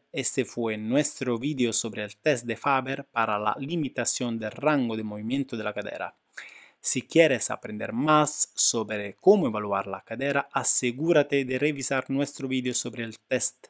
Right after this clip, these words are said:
de Thomas haciendo clic en la miniatura lateral.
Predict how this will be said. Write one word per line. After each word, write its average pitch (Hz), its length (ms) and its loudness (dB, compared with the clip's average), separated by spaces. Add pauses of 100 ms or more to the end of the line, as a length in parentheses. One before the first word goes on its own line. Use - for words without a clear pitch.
(120)
de 117 120 -20
Thomas 170 540 2 (100)
haciendo 131 560 -2
clic - 400 -4 (200)
en 135 160 0
la 117 80 0
miniatura 117 680 0
lateral. 127 540 2